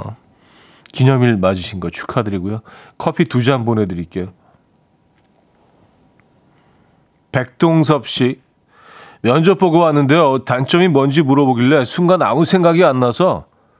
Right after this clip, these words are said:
"단점은 없습니다."라고 외쳤어요.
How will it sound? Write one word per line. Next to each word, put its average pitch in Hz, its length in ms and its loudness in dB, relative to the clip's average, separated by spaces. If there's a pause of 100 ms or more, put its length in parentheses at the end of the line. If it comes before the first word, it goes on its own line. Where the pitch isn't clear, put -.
(500)
"단점은 190 420 0
없습니다."라고 151 1000 0
외쳤어요. 101 640 -4